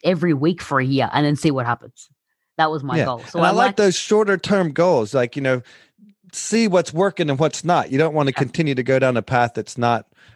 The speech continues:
Speaker 2: producing any, any fruits at all.
Speaker 1: No, exactly, exactly. Well, thank you. Thank you so much, Nate. Thank you for coming onto the podcast. And I always love to say it's very interesting to hear these different responses from around the world and people adding to the conversation, hearing different perspectives. And,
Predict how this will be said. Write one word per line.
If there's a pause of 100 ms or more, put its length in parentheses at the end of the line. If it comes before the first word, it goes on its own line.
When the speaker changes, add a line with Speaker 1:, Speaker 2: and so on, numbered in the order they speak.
Speaker 2:
producing
any, (200)
any
fruits
at
all. (500)
Speaker 1:
No,
exactly,
exactly. (340)
Well,
thank
you. (600)
Thank
you
so
much,
Nate.
Thank
you
for
coming
onto
the
podcast.
And
I
always
love
to
say
it's
very
interesting
to
hear
these
different
responses
from
around
the
world
and
people
adding
to
the
conversation, (280)
hearing
different
perspectives.
And,